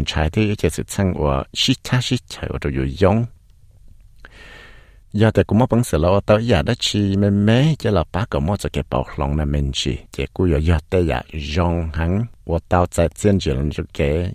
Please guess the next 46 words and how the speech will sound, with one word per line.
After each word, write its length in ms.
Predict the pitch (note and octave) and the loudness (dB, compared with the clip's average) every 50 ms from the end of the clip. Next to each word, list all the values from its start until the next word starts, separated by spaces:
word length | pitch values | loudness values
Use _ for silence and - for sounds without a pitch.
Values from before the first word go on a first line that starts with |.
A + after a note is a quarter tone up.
| - - - | -10 -12 -4
周 200 | - A2 F#2+ F2 - | 2 2 2 2 0
期 240 | - - - - - | -2 -6 -6 -6 -6
早 240 | - - - - - | -4 -2 -2 -2 -2
呢， 280 | - D2+ D#2 E2+ F2 F2 - - - | -4 -4 -4 -4 -4 -8 -8 -6 -4
八 160 | F2 F2+ G#2+ | -4 -4 -2
周 100 | - F#2+ | -2 -2
了 140 | E2+ C#2+ B1 - - | -2 -2 -4 -6 -6
多。 280 | - D2 C#2 D#2+ A#2+ D3 - - - - - - - - - - - - - - - - - - - - - - - - - - - - - | -6 -4 -4 -4 -6 -8 -10 -16 -20 -20 -20 -20 -20 -20 -20 -20 -20 -20 -20 -20 -20 -20 -20 -20 -20 -20 -20 -20 -20 -20 -20 -20 -20 -6 0
giờ 120 | G#2+ A#2 A#2 | 2 2 4
thì 80 | A2 G2 - | 4 2 2
có 160 | - B2+ B2 | 4 4 4
lấy 160 | G#2 G2 G2+ | 4 4 2
ít 80 | B2+ - | 0 0
từ 100 | - G#2+ - - | 0 0 2 4
từ 380 | G#2 F#2+ F#2 F2+ F2 E2 E2 D2+ | 4 4 6 4 4 2 -2 -4
là 140 | D#2+ D#2 D#2 | -4 -4 -4
giờ 120 | D2 D#2 - - | -4 -4 -4 -4
tụi 120 | - D2 | -2 -2
năng 200 | D2 D2+ F2+ F2 - | 2 2 2 0 0
của 100 | C2 C#2 | -2 -2
có 220 | - G2+ F#2 E2 - - | 0 0 0 0 0 -2
bao 380 | - F#2+ F#2+ G#2 G#2+ G#2+ A2 A2+ - | 0 0 2 2 2 0 -2 -6 -10
xả 220 | - - - C#2+ - - - | -10 -6 -6 -6 -6 -6 -4
thả 180 | - E2+ - - | -2 -2 -2 -4
cho 200 | - - F2 E2 | -4 -2 0 0
cho 260 | D2+ - D2 D2 D#2 D#2 | 0 0 -2 -2 -4 -2
sự 160 | - - F2 - | -2 -4 -4 -4
chân 400 | - - G#2+ G2 F#2+ F#2 F2 D#2 | -2 0 0 2 2 2 0 0
sexual 340 | - - D2+ - - - | -2 -4 -4 -4 -4 -6
assault 480 | G#1+ - - - F2+ D#2+ D#2 - - - | -6 -6 -2 -2 0 0 -2 -4 -6 -4
là 140 | C2+ C2+ C2 | -4 -4 -2
harassment, 720 | - - D2 C2+ C#2+ C#2+ - - E2 D2 C#2 C2 C2 C2 E2+ - | -2 -2 -2 -2 -2 -2 -4 -2 -2 -2 -2 -2 -4 -6 -8 -10
sự 180 | - - - G#2 - | -8 -6 -4 -4 -4
thả 120 | - F#2 | -4 -4
sự 200 | - - - G#2 | -4 -4 -4 -4
dễ 280 | G#2 - - D2 C2+ - | -4 -2 -2 -2 -2 -2
là 200 | - C#2 C2+ C2 | -2 -4 -6 -6
giờ 140 | - - - | -6 -8 -6
tụi 120 | - G2+ | -2 -2
mình 100 | F#2 - - | -2 -2 -2
cũng 160 | - F#2+ F#2 | -2 -2 -2
sợ 160 | - - C#2+ | -2 -2 -4
lo 100 | C#2+ D2 | -4 -4
cho 180 | C#2+ - - F#2 | -2 -2 0 0
lo 120 | F2+ G2 | 2 0
gì. 420 | F#2+ F2+ F#2+ G2 F2 D#2+ D2+ C#2 | 0 2 2 2 2 2 0 -2